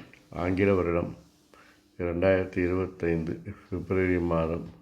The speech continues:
இருபத்தி நாலாம் நாள். இன்று திங்கட்கிழமை. உங்களுக்கான நட்சத்திர தினப்பலன். அஸ்வினி.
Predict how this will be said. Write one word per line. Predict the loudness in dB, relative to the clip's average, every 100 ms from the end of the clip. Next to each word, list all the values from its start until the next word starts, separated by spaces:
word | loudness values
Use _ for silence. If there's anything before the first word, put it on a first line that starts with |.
| _ -12
இருபத்தி | -4 -2 -2 0 0
நாலாம் | 0 0 -2 -4
நாள். | -6 -8 -10 -20 _ _ _ _ _ _ -20 -20 -20 _ _ _ -14 -6
இன்று | -2 0 -2 -4 -8 -20 _ _ _ _ _ _ _
திங்கட்கிழமை. | -4 0 2 0 -2 -2 -2 -6 -10 -20 _ -20 -20 -20 -20 _ _ _ _ _ _ -16 -4
உங்களுக்கான | 2 4 2 0 -2 0 2 0 -2 -6 -4 -4 -6 -12 -10 -4
நட்சத்திர | -2 0 0 2 0
தினப்பலன். | 2 0 0 0 -2 2 2 4 4 2 -4 -8 -6 -8 -12 -16 -18 -18 -18 -18 -16 -8 0 0 4 8 10 10 8 6 6 8 6 2 -10 -18 -18 -20 -20 -20 -20 -12
அஸ்வினி. | -10 -6 -2 0